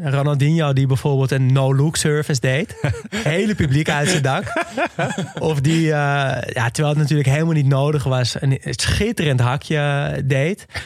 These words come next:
Speaker 1: Eh, en de hele tijd, en dat vind ik zo fascinerend aan die sport, die borstpaas.
Speaker 2: Ja, ja, ja.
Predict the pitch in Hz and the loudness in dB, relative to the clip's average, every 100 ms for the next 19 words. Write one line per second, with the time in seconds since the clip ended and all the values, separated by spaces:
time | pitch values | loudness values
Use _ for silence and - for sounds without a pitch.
0 | - - - - 123 123 - 151 156 139 | -16 -20 -12 -4 -2 -2 -2 0 2 4
1 | 131 175 233 190 175 151 151 170 - 185 | 4 2 0 0 -2 0 0 0 -2 -4
2 | - 147 156 - 143 170 175 135 123 117 | -2 -2 -2 0 0 2 0 0 0 -2
3 | - 135 147 120 113 175 226 - - 113 | -2 -2 0 0 2 0 0 -4 -4 0
4 | 104 - - 107 113 110 85 85 80 | 0 -2 0 2 2 2 2 2 0